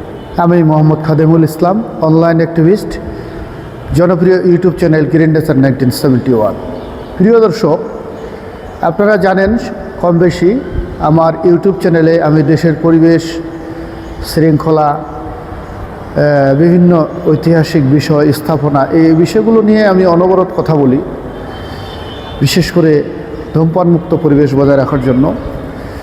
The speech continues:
আজকে আমি কথা বলবো,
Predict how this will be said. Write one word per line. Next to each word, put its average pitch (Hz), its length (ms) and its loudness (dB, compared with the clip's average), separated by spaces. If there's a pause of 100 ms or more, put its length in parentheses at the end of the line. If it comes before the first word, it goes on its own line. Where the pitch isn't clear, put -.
(600)
আজকে 226 320 0
আমি 202 340 2 (920)
কথা 180 340 2
বলবো, 175 500 2